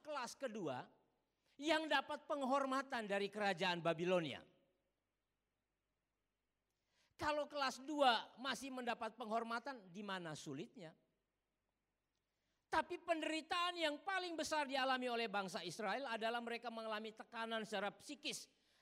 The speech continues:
Karena kerinduan mereka akan tanah kelahirannya,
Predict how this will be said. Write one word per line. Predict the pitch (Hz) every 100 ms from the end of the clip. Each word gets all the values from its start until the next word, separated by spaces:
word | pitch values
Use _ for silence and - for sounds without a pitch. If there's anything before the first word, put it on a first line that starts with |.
| _
Karena | 330 311 294 285
kerinduan | 302 294 277 277 269
mereka | 254 254 254 262 247
akan | 240 254 247
tanah | 254 254 233 208
kelahirannya, | 254 220 240 233 233 240 240